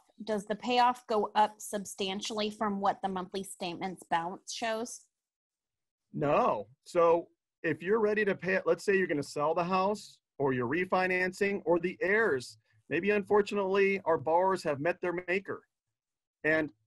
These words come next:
Speaker 2: the heirs are looking, whatever that statement shows, if you have the most updated statement, you're gonna know what's owed. Now,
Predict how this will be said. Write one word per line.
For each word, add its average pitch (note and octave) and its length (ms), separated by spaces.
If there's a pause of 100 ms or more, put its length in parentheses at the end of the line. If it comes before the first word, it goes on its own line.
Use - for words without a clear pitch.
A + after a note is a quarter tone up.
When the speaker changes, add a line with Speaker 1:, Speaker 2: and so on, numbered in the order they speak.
(100)
Speaker 2:
the D#3 140
heirs G3+ 260
are E3+ 80
looking, C3 380
whatever F3 440
that - 160
statement F#3+ 440
shows, F#3 580
if D#3+ 120
you F3+ 120
have G3+ 160
the G#3 60
most G3 280
updated F#3+ 400
statement, D#3 560 (880)
you're D#3+ 220
gonna A3+ 220
know F3 240
what's D#3+ 280
owed. F#3 260
Now, D#3 360